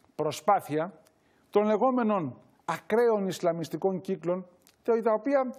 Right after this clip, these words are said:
α, εξ όσων γνωρίζουμε και όσα βγαίνουν σταδιακώς στη, στη δημοσιότητα, είναι μια οργανωμένη κίνηση, η οποία στοχεύει να περιορίσει,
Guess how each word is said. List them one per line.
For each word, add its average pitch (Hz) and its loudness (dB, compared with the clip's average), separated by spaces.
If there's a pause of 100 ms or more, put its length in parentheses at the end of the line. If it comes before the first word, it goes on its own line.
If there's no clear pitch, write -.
(440)
α, 202 2 (160)
εξ - -8
όσων 269 0
γνωρίζουμε 214 2
και 208 0
όσα 220 2
βγαίνουν 214 2
σταδιακώς 185 0
στη, 175 -4
στη 160 -6
δημοσιότητα, 156 -2 (420)
είναι 262 0 (260)
μια 233 2
οργανωμένη 202 2
κίνηση, 160 -4 (100)
η 180 -6
οποία 214 0
στοχεύει 214 -2
να 208 0
περιορίσει, 165 -2